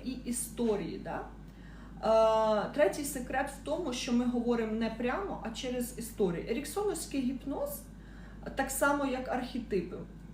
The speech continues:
Це ж ми працюємо з підсвідомим, да? Підсвідоме живе метафорами, знаками, символами. Тобто от сюди метафори і історії залітають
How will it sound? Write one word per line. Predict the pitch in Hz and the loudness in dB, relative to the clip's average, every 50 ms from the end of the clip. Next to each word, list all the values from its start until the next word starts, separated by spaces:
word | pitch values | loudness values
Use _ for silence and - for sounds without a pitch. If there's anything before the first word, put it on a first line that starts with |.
| - - - - | -16 -16 -14 -6
Це | - 415 427 | -2 -2 0
ж | 427 370 | 0 2
ми | 359 370 | 2 2
працюємо | - - - 285 285 294 - - 339 330 294 269 269 | 0 0 0 -2 -2 0 0 -2 0 0 0 0 0
з | - | 0
підсвідомим, | - - - 240 - - - 240 233 196 196 185 165 - - - - - - | -2 -4 -6 -8 -6 -6 -4 -4 0 2 2 2 2 0 -4 -6 -10 -8 -8
да? | - 160 - - - - - - - - - | -6 -6 -6 -8 -10 -12 -14 -14 -14 -12 -8
Підсвідоме | - 311 - - - 330 320 - 349 370 330 311 277 | -8 -6 -6 -6 -6 -6 -4 -2 -2 -2 0 0 0
живе | 254 262 269 240 254 233 | 0 2 2 2 2 2
метафорами, | 226 226 226 226 - 302 294 302 302 - - 285 262 247 240 233 233 233 226 220 220 214 | 2 2 0 0 0 2 2 2 2 0 -2 -2 -2 0 0 0 0 0 0 -2 -4 -4
знаками, | 214 208 220 240 240 240 240 254 - - 247 214 208 202 214 | -2 4 8 8 8 8 6 4 0 0 0 0 0 0 -2
символами. | - - - 254 247 247 233 220 202 202 185 180 185 - - - - | -4 -4 0 2 4 4 4 4 2 0 -2 -2 -2 -6 -8 -8 -6
Тобто | - 226 - - 220 202 202 - - - - - - - - - | -8 -8 -6 -4 -4 -4 -4 -6 -12 -14 -14 -14 -14 -14 -10 -6
от | 247 247 247 | -6 -4 -4
сюди | - 320 254 - 359 339 | -2 -2 0 0 0 2
метафори | 302 302 302 - - 320 330 381 - - 269 247 247 233 | 2 0 0 2 2 4 4 4 4 2 2 2 2 2
і | - 240 247 | 2 0 0
історії | 254 269 - - - 339 370 381 302 240 240 | 0 0 -2 -4 -4 -2 -2 0 2 2 2
залітають | 226 247 254 254 269 - - - - 160 196 202 208 190 - - | 2 2 0 0 -2 -2 -2 0 0 2 2 0 -2 -4 -6 -10